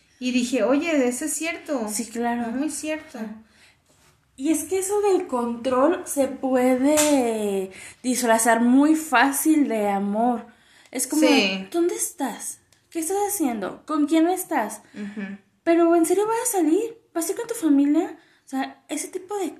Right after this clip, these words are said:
Speaker 2: cosas.
Speaker 1: Sí.
Speaker 2: Claro, es que lo puedo disfrazar de, "Es que me preocupo por ti. Mándame tu ubicación".
Speaker 1: Ay, no manches, no.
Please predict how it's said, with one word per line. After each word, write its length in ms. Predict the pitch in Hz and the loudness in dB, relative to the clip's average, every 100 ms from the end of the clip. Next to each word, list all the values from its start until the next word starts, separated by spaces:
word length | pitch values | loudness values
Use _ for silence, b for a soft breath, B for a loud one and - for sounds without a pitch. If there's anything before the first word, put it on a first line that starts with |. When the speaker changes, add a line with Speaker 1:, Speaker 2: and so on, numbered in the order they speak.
| _ | _
Speaker 2:
cosas. 720 | 233 233 - 277 381 - - | -12 -8 -8 -8 -14 -14 -16
Speaker 1:
Sí. 280 | - - - 214 b b b b b _ | -18 -20 -20 -20 b b b b b _
Speaker 2:
Claro, 420 | 311 330 392 - - | 2 4 4 -2 -8
es 140 | 285 302 | -4 0
que 260 | 359 - - | 0 0 -2
lo 160 | 285 | -2
puedo 120 | 285 302 | 2 2
disfrazar 360 | 302 269 269 | 2 2 4
de, 140 | 254 - | 2 0
"Es 140 | 277 | -2
que 100 | - | -2
me 80 | 415 | -4
preocupo 520 | 381 294 220 - 294 - | -2 -2 -4 -10 -14 -6
por 260 | 262 - | -6 -6
ti. 320 | 226 202 156 - _ - | -8 -8 -10 -18 _ -2
Mándame 400 | 254 302 415 427 | 4 6 4 4
tu 100 | 311 | 4
ubicación". 760 | 269 247 226 - 240 220 185 185 | 4 2 -2 -4 -4 -4 -6 -10
Speaker 1:
Ay, 220 | 156 175 | -10 -8
no 140 | 208 220 | -6 -6
manches, 420 | 190 110 - 180 | -8 -12 -14 -16
no. 160 | - | -18